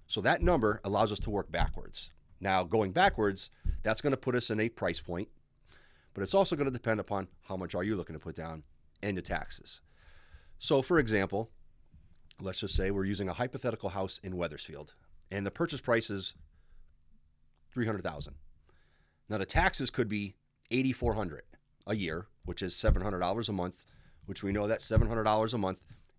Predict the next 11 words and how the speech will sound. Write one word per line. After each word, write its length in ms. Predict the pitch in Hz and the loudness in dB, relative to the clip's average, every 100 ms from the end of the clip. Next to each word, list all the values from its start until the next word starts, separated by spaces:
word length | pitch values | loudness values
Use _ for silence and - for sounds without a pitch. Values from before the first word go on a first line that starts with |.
| - | -2
is 180 | 117 | -2
going 200 | 98 107 107 | 0 0 0
to 100 | 95 | -4
be 280 | 98 95 - - - | -4 -4 -6 -18 -4
included 500 | 113 - 139 107 95 | 0 0 2 0 -2
in 160 | 92 95 | -2 -4
the 120 | 92 | -2
overall 500 | 92 85 87 87 87 _ _ - | -2 0 2 0 -2 _ _ -6
monthly 280 | 98 - | -4 -2
mortgage 340 | 92 87 82 - | -2 -2 -4 0
payment. 320 | - 80 - | 2 2 -2